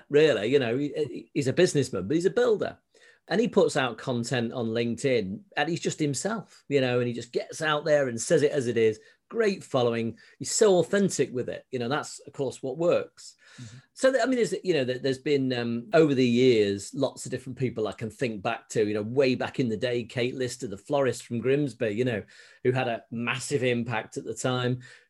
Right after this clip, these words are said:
Speaker 1: literally just putting up pictures of her flowers, but being a bit cheeky with it. And, uh, she was also in that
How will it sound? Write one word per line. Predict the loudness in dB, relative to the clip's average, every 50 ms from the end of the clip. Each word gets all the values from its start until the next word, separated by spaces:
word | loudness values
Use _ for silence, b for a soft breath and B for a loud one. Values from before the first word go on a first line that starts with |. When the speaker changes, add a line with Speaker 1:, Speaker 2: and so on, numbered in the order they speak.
| B _ -6
Speaker 1:
literally | -4 -2 -2 -2 -4 -2 -2 0 2 2 2 2
just | 2 2 2 0 -4 _
putting | 0 2 2 2 0
up | -2 -6 _
pictures | -2 -2 -2 0 -2 -2 0
of | 0
her | 0 0
flowers, | -2 -4 -2 0 0 2 2 0 0 0 -2 -4 -8 B B B B B B _ 0
but | 0 0 0 2
being | 2 4 4 4 2
a |
bit | 2 0 -2 -2
cheeky | 2 4 4 4 4 4 4 4 8
with | 8 6 6
it. | 6 6 4 4 2 0
And, | -4 -4 -4 -4 -6 b b b b b b _ -6 -2
uh, | -2 -2 -2 -4
she | -4 0 0 2 4
was | 4 4
also | 4 4 2 2 2 4 4 6 6
in | 4 2 0
that | 0 -2 -2 -4 -6